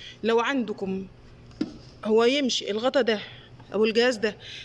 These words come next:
يمشي على اللي هي ايه، حلة الضغط اللي هي التمانية لتر والستة لتر،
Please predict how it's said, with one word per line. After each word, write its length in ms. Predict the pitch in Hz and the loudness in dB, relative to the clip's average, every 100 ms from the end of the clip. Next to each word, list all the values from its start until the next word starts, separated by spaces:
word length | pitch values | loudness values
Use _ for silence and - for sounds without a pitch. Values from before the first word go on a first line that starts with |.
| - | -6
يمشي 320 | 254 277 - | -2 0 0
على 160 | 214 220 | -2 0
اللي 140 | 226 | 0
هي 140 | 254 247 | 2 4
ايه، 720 | 240 247 220 202 196 196 202 - - - | 6 6 4 4 2 0 -2 -8 -16 -8
حلة 240 | 254 262 262 | -4 -2 -2
الضغط 400 | 240 196 349 - - - - - - - | -2 0 0 -2 -14 -20 -18 -18 -12 -2
اللي 140 | 220 | 2
هي 100 | 262 | 4
التمانية 380 | 262 254 269 262 | 4 2 2 2
لتر 260 | 330 - 240 | 0 0 -2
والستة 380 | - 269 - | 0 -4 0
لتر، 380 | 208 180 - - | -2 -2 -8 -18